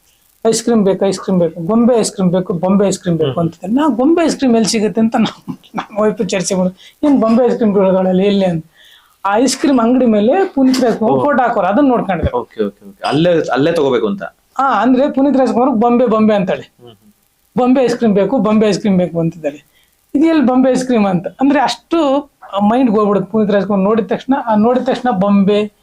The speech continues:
Speaker 1: ಹೇಳುತ್ತೈತೆ" ಅಂತಾಳೆ, ಪುನೀತ್ ಅಂತಾಳೆ. ಆದ್ರೆ ಯಾರು ಹೇಳ್ಕೊಟ್ಟಿಲ್ಲ. So
Speaker 2: ಹೌದು.
Speaker 1: ಹಂಗೆ ಮಕ್ಳಿಗೆ ಕೂಡ ಅಷ್ಟು ಇದಾಗ್ಬಿಡ್ತಾರೆ. ಅಂದ್ರೆ ಅವ್ರು ಒಂಥರ ಯೂನಿವರ್ಸಲ್ ಸೇರ್ಕೊಂಡ್ಬಿಟ್ಟಿದ್ದಾರೆ ಸರ್.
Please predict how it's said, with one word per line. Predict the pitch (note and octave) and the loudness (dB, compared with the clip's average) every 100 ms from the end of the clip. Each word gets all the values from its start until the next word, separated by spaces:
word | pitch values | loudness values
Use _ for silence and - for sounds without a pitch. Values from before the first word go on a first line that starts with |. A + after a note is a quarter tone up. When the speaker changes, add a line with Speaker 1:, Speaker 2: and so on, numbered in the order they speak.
| _ _ - | _ _ -2
Speaker 1:
ಹೇಳುತ್ತೈತೆ" | A3+ G#3+ G3+ G3+ G3 | 0 2 0 0 0
ಅಂತಾಳೆ, | F#3+ F3+ F3 | 0 0 0
ಪುನೀತ್ | F#3+ - G#3+ G#3 - | -2 -2 0 0 -2
ಅಂತಾಳೆ. | E3+ E3 E3 - - - _ _ _ _ _ _ _ _ _ - | -4 -2 -4 -6 -14 -20 _ _ _ _ _ _ _ _ _ -4
ಆದ್ರೆ | B3 | 0
ಯಾರು | A#3 C#4+ | 0 2
ಹೇಳ್ಕೊಟ್ಟಿಲ್ಲ. | C#4+ B3+ C4 A3 G3+ F3 | 2 2 0 0 0 -2
So | - | -2
Speaker 2:
ಹೌದು. | A#3 | -2
Speaker 1:
ಹಂಗೆ | A#3+ A3 B3+ | 2 2 2
ಮಕ್ಳಿಗೆ | G#3+ G#3 - D4 | 0 -2 -2 -2
ಕೂಡ | C#4+ C4 | 0 0
ಅಷ್ಟು | A3+ - - - C4+ A3+ G3 F#3 F3+ F3 E3 - _ | 0 -4 -12 -4 0 2 2 2 2 2 -2 -6 _
ಇದಾಗ್ಬಿಡ್ತಾರೆ. | G#3 A3+ A3 G3 F#3 F#3+ | -4 -2 -2 -2 -2 0
ಅಂದ್ರೆ | F#3 C4+ | 0 0
ಅವ್ರು | C4 A#3+ | 0 0
ಒಂಥರ | A#3+ A#3 B3+ B3+ A3+ - _ _ _ _ _ | -2 -2 0 0 -2 -6 _ _ _ _ _
ಯೂನಿವರ್ಸಲ್ | A3+ C#4+ C#4+ C#4 B3 | 0 2 2 0 -2
ಸೇರ್ಕೊಂಡ್ಬಿಟ್ಟಿದ್ದಾರೆ | - A#3+ A#3 G3 E3+ D3 C3+ | 0 -2 0 0 0 -2 -6
ಸರ್. | - | -10